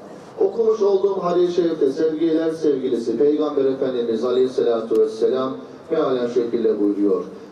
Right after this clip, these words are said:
"Nasıl yaşarsan yaşa, bir gün sen de öleceksin.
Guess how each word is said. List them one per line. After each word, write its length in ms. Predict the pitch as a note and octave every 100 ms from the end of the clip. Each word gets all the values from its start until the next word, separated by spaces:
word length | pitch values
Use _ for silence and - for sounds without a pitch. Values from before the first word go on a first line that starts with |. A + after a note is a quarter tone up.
| B2
"Nasıl 600 | D3 D#3 - F3 F3 D3+
yaşarsan 840 | C3 C3 - D3 A#2+ A#2 C3 A#2 G#2+
yaşa, 720 | G#2+ G#2+ - C3 B2+ C3 B2+ - - - - -
bir 120 | A2+
gün 520 | G#2+ G#2 B2+ C3+ C#3 C3+ - -
sen 360 | - - G#2
de 100 | A2+
öleceksin. 720 | G2+ F#2+ - F#2+ F#2 - F2+